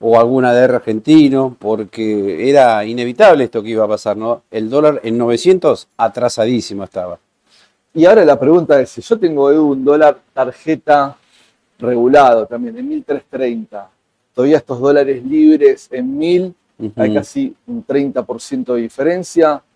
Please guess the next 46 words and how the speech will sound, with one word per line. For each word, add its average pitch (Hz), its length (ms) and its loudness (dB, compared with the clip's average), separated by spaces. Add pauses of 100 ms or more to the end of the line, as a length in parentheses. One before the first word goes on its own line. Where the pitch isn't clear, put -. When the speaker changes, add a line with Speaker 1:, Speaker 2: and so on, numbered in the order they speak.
(1040)
Speaker 2:
¿Esto - 220 -4
es - 60 -8
como 135 180 -4
un 131 100 -6
techo? 156 560 0
Es 147 80 -10
decir, 151 360 2
¿es - 180 -10
como 156 140 -4
un 143 40 2
Speaker 1:
Exacto, 110 180 4
Speaker 2:
parámetro? 196 420 2
Speaker 1:
exacto, 117 640 2
puede 113 160 0
ser 120 100 -4
un 113 140 -4
techo, 131 340 0
exacto. 120 400 2
Speaker 2:
¿Sí? 156 160 -2 (420)
Speaker 1:
Sí, 127 260 2
sí. 113 160 -2 (180)
Ahora 143 180 6
lo 131 100 6
vas 135 180 4
a 127 60 4
ver 131 140 6
bien 131 160 2
en 123 60 0
el 113 60 -6
gráfico, 131 360 2
a - 20 6
dónde 127 180 0
podría 117 260 -2
ir 113 40 0
el 117 80 -6
dólar 123 380 4 (140)
mep. 113 380 -4
Speaker 2:
Vamos, 127 220 2
vamos 143 260 0
al 127 80 -2
siguiente 131 300 -6
gráfico, 107 480 -4
a 110 40 -6
ver. 107 80 -8 (600)
Dólar 147 300 4
mep. 123 240 -6